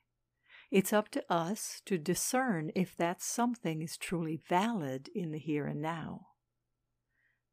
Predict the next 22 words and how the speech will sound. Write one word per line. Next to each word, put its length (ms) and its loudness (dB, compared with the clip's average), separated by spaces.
Some 280 6
of 120 4
our 120 0
fears 420 0
are 100 0
based 380 0
in 140 -2
our 180 -6
past, 720 -8
such 360 -2
as 280 -2
fear 360 -2
of 100 -10
abandonment 1000 -2
or 200 -8
starvation, 1120 -4
or 340 4
being 460 0
burnt 280 4
at 140 -2
the 80 -4
stake, 800 -2